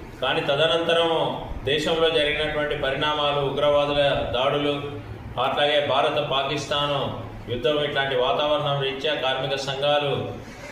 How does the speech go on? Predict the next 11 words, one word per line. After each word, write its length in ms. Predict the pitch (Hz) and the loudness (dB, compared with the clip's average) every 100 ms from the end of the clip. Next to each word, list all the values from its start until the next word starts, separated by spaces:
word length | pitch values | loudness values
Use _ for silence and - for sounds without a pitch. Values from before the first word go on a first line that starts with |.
| - | -6
మరి 120 | 120 | -2
బాధ్యతాయుతంగా 840 | 127 135 165 160 160 160 156 151 147 | 0 0 2 2 4 4 2 2 2
ఉండేటువంటి 500 | 143 147 147 143 139 | 2 0 0 -2 -2
సంఘాలు 420 | 139 135 147 143 | -4 0 0 2
కాబట్టి 840 | 139 139 143 143 156 127 - - - - | 0 0 0 2 0 0 -4 -8 -12 -6
ఈ 120 | 131 | -4
సమ్మెను 480 | 135 139 143 160 151 | 0 0 0 0 0
జూలై 220 | 143 151 147 | 2 2 2
ఇరవైకి 760 | 139 143 143 139 135 - - - | 2 0 0 -2 -2 -2 -4 -4
వాయిదా 300 | 113 127 143 | 0 2 4
వేసుకున్నారు. 840 | 135 135 135 160 151 156 170 - | 2 0 -2 -2 0 0 0 -2